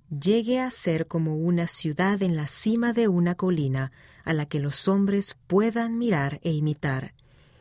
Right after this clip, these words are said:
y un estandarte a las naciones del cual adquieran fortaleza los pueblos de la tierra. Para lograr sostener en alto esta iglesia como un estandarte a las naciones y una luz al mundo,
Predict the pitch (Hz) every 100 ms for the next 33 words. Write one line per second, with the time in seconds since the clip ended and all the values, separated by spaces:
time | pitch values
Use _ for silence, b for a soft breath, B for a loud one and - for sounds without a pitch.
0 | b 170 175 160 - 156 143 147 233 226
1 | 170 156 147 156 147 - 156 143 143 143
2 | 156 147 - 180 220 220 208 202 - 170
3 | 151 151 - 160 - 147 180 202 214 214
4 | 208 - - 156 147 151 151 151 147 147
5 | 131 135 127 - _ _ _ _ _ _
6 | _ _ _ _ 180 165 151 143 180 214
7 | - 226 - 233 202 165 160 160 160 -
8 | 156 151 - 185 175 190 196 - 165 147
9 | 170 165 180 214 226 - - 233 190 160
10 | - 156 156 - 160 - 170 156 147 139
11 | - - 165 160 233 254 160 151 160 -
12 | 180 180 165 147 139 135